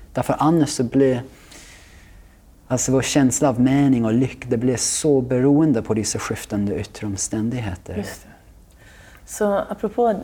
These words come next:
Speaker 2: du är inne på mycket här nu med den mentala träningen och liksom att träna sinnet, eh, för lugnt sinne och gott hjärta. Så jag läste om, apropå det här med att hantera just negativa känslor och tankar då,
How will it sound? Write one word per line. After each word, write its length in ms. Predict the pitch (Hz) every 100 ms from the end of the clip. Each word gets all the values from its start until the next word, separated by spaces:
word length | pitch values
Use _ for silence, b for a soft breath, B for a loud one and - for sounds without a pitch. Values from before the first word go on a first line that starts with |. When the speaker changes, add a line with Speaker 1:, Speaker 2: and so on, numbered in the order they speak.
| 185
Speaker 2:
du 60 |
är 160 | 185 196
inne 400 | 208 190 196 214
på 320 | 208 170 160 175
mycket 340 | 190 190 196
här 120 | 165
nu 100 | 156
med 120 | 151 151
den 120 | 151
mentala 420 | 151 175 170 160
träningen 840 | - 175 165 160 165 160 160 160
och 300 | 156 156 147
liksom 200 | 151 -
att 100 | 160
träna 460 | - 185 165 160 156
sinnet, 960 | - - 175 151 156 170 160 - - -
eh, 200 | - -
för 600 | - 175 160 156 156 156 B B B B B -
lugnt 680 | 185 220 214 196 - - - -
sinne 540 | - 202 170 147 151
och 80 | 151 -
gott 380 | 156 139 - -
hjärta. 320 | - - -
Så 120 | 190
jag 180 | 180 190
läste 360 | 202 - - 185
om, 440 | 185 180 175 175 - - - -
apropå 300 | - 170 190
det 60 |
här 60 | 175
med 120 | 180
att 80 | 165
hantera 500 | 190 - 285 277 170
just 240 | 151 -
negativa 640 | 233 302 196 151 - - 139
känslor 480 | 147 139 135 -
och 80 | 151
tankar 400 | - 180 185 262
då, 120 | -